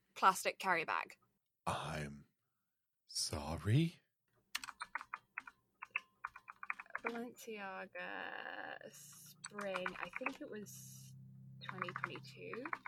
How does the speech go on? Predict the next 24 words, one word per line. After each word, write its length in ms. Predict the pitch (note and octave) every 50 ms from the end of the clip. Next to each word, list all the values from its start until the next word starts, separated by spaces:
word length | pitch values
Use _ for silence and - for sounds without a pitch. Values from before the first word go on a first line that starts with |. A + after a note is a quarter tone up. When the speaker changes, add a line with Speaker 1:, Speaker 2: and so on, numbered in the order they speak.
| - - - - - - - - - - _ _ _ _ _ _ _ _ _ _ _ G3
Speaker 1:
um, 420 | F#3+ F3 D#3+ D3+ D#3 D#3 D#3 D3+ C#3+ C#3 _ _ _ _ _ _
bag. 420 | - - - - - - - - - - - - - - _ - - - _ _ _ _ - - - _ _ _ _
Yeah. 260 | A3+ A3 A#3+ A#3 A3 A3+ -
<laughs> 40 | - - - - - E4 D4 - D4
Oh 60 | D#4+
my 100 | E4 E4
God, 120 | E4 E4 -
somebody's 320 | - F#4+ C#4 D4+ D#4 C4+
even 200 | D#4 C#4+ C#4 C#4
made 200 | C4+ C4 C4 B3+
the 80 | - B3+
comparison, 640 | - C4+ A3 C#4 B3 A#3+ A#3+ B3+ - A3+ G3+ F#3 F3+
so 100 | A3 A3+
I 80 | G#3+
don't 140 | A3 A3+ A3
even 160 | A3 A3+ A3
have 140 | A#3 A3 G3+
to, 80 | - A#3+
like, 240 | G#3+ G3+ F3+ - -
show 140 | - - A#3+
you 180 | G#3+ G#3 G#3 F#3
both 160 | G3 G3+ G3
images. 460 | G#3+ G3 G3 F3+ F3+ D#3 - - - - - - - - - - - _ _
Because 300 | - A#3+ A#3+ - A#3+ A3